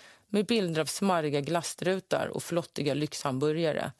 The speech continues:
En livsstil och ekvation som är mer eller mindre omöjlig att uppnå för en person med normal ämnesomsättning. Om man nu inte vill sätta fingrarna i halsen, alltså.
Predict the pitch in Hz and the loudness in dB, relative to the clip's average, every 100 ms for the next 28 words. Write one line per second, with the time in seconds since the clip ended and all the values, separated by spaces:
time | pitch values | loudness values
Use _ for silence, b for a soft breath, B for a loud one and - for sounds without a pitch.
0 | b b b b b b - 233 247 - | b b b b b b 0 2 2 0
1 | - 156 156 - 165 - 135 143 - 175 | 0 0 0 0 -2 -2 -2 -4 -2 0
2 | 170 151 139 156 156 143 139 196 160 170 | 2 2 2 0 0 0 0 0 2 2
3 | 202 214 196 180 - 143 127 - 147 143 | 2 2 0 -4 -4 -4 -4 -2 -2 -2
4 | 156 - 143 135 147 151 160 180 208 196 | -4 -2 -2 0 -2 0 2 2 2 2
5 | 156 - - 135 - 151 - - - - | 0 -4 -6 -4 -4 -4 -4 -4 -4 -8
6 | b b b b b 196 202 185 160 - | b b b b b 0 2 2 0 -2
7 | - - 147 - 156 139 110 139 147 160 | -2 -2 -2 -2 -2 0 -2 0 0 -2
8 | - 160 - - | -2 -2 0 0